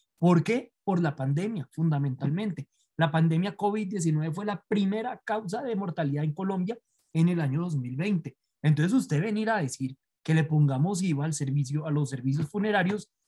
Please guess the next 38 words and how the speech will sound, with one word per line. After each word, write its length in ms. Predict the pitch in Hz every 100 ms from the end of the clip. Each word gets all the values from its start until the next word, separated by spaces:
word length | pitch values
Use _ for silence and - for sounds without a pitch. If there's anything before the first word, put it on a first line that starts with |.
| _ _
suena 300 | - 180 170
es 80 | 175
como 260 | - 220 208
aprovecharse, 1000 | 147 147 139 127 220 233 151 - 120 117
¿sí? 240 | - 139 160
No 160 | 160 156
sé 120 | 165
si 100 | 180
me 100 | 190
explico, 540 | 143 - 220 226 - 131
suena 220 | 156 175
aprovecharse 760 | 170 208 165 151 139 - 180 - _ _ -
del 140 | 175
hecho 160 | 160 190
de 20 |
que 100 | 190
más 160 | 180 151
personas 420 | 190 165 190 185
están 260 | 170 151 160
muriendo, 500 | 185 196 139 175 - _ _ _
pues 180 | 180 160
que 80 | 170
a 40 |
los 160 | 147 139
familiares 480 | 151 147 147 151 190
igual 200 | 165 143
les 140 | 156
va 80 | 175
a 60 |
tocar 260 | 175 160 160
sacar 340 | 170 175 165
de 80 | 165
algún 320 | 175 165 180 190
lado 240 | 165 170
para 200 | 170 156
pagar 280 | 139 131 139
un 80 | 165
entierro, 600 | 175 156 160 160 156